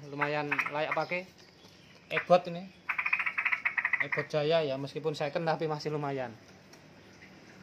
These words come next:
Oke, bosku, barangkali ada yang berminat mencari materi siapan betina, masih muda ini, satu setengah tahun kurang lebih.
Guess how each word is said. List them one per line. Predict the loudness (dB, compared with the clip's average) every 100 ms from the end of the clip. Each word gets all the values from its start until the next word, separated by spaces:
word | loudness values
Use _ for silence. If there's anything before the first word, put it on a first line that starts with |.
| -20 -18 -18 -12 -10 -10 -14 -18 -8 -4 -2 -4 -8 -14 -14 -14 -12 -10 -10 -10 -10 -8 -6 0
Oke, | 8 10
bosku, | 10 6 4 2 -2 -2 0
barangkali | 2 4 6 8
ada | 8 8
yang | 4
berminat | 2 2 4 4 2 -6 -8 -8 -10 -10 -10 -10 -10 -8
mencari | -4 6 8 8 8
materi | 6 6 6 6 6 4 4 2 0 -4
siapan | 2 4 6 6 4
betina, | 2 2 0 -2 -6 -16 -20 -20 -20 -18 -6
masih | -6 -2
muda | -2 4 6 4
ini, | 2 -6 -16 -20 -20 -20 -20 -20
satu | -8 -6 -6
setengah | -6 -4 -2
tahun | 0 0
kurang | 0 -2 -2
lebih. | -4 -6